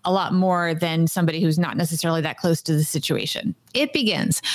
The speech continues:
Lessons for the class of twenty twenty from the class of two thousand eight. As director of career development at a women's college, I have the privilege of working with students as they plan their way to postgraduate life. It's pure joy watching them puzzle through a seemingly endless sea of options to find a pathway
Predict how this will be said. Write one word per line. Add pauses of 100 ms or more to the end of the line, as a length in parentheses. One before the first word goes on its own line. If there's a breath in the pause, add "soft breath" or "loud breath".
(180 loud breath)
Lessons
for
the
class
of
twenty
twenty
from
the
class
of
two
thousand
eight. (640 loud breath)
As
director
of
career
development
at
a
women's
college,
I
have
the
privilege
of
working
with
students
as
they
plan
their
way
to
postgraduate
life. (380 loud breath)
It's
pure
joy
watching
them
puzzle
through
a
seemingly
endless
sea
of
options
to
find
a
pathway